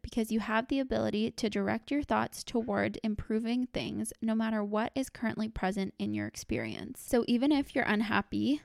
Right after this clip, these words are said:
with your job or where you are in life, you have the ability to direct your thoughts towards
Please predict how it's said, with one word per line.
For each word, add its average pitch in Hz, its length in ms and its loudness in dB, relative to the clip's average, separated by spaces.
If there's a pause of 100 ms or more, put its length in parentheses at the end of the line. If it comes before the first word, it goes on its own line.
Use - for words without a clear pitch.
(100)
with 214 320 2 (260)
your 196 120 2
job 285 500 4
or 214 160 2
where 214 160 0
you 214 220 0
are 220 160 0
in 226 160 0
life, 220 340 0 (500)
you 233 180 2
have 233 520 2
the 277 160 4
ability 233 480 4
to 226 240 0
direct 220 380 -2
your 277 100 0
thoughts 220 480 -2 (140)
towards 247 840 2